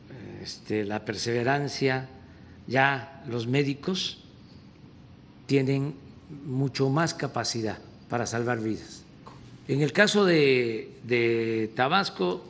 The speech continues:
todavía, este, se está padeciendo de la pandemia. El caso del Valle de México ya empieza,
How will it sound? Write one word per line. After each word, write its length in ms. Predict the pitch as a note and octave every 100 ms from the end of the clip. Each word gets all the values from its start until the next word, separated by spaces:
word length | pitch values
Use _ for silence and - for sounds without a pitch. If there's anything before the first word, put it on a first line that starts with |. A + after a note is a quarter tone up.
| - -
todavía, 640 | - F3+ F3 D#3 C#3+ A2+ - - - - - - - - - - -
este, 1040 | G#2+ F#2 - A2+ A2+ G#2+ G#2 G2 F#2 F2 - - - -
se 140 | - G#2+
está 320 | - C#3+ C#3
padeciendo 640 | C3+ B2 G#2+ B2 G2+ E2 - - - - - - - -
de 120 | A2+ A2
la 360 | A2+ G#2+ G#2
pandemia. 520 | - A2 B2 B2 A2 - - - - - - - - - -
El 180 | B2+
caso 320 | B2+ G#3 G3 F#3+
del 160 | D#3+
Valle 200 | F#3+ F#3+
de 80 | E3+
México 540 | F#3 E3 F#3 - G3 -
ya 120 | F3
empieza, 520 | F#3 F3+ F3+ - A2